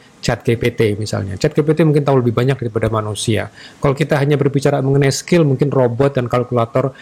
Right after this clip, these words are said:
bisa lebih cepat mengerjakannya dan mereka tidak pernah merasa lelah gitu ya. Jadi tentu pendidikan kita,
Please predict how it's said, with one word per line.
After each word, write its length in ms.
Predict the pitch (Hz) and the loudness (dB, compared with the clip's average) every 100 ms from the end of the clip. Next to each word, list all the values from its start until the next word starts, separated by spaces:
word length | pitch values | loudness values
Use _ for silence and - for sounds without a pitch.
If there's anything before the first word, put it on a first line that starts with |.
| - | -12
bisa 240 | - 139 | -2 0
lebih 160 | 127 123 | 0 -2
cepat 320 | 131 - 143 | -4 -4 -4
mengerjakannya 720 | 131 123 117 117 - 117 131 | -2 -2 0 -2 -2 -2 0
dan 240 | 127 117 110 | 0 0 0
mereka 160 | 117 | -2
tidak 240 | 120 110 104 | -2 -4 -6
pernah 240 | - 117 | -2 -2
merasa 480 | 113 107 107 - 113 | 0 0 -2 -2 -2
lelah 320 | 104 110 92 - - - | 2 0 0 -6 -14 -6
gitu 240 | 117 101 | -4 0
ya. 160 | 101 104 - - - | -2 -4 -10 -18 -4
Jadi 320 | 127 135 185 - - - | -2 2 0 -2 -20 -12
tentu 240 | - 147 190 | -2 2 2
pendidikan 480 | 156 131 131 165 165 | 2 0 2 0 0
kita, 400 | 156 - 165 170 | 0 0 0 0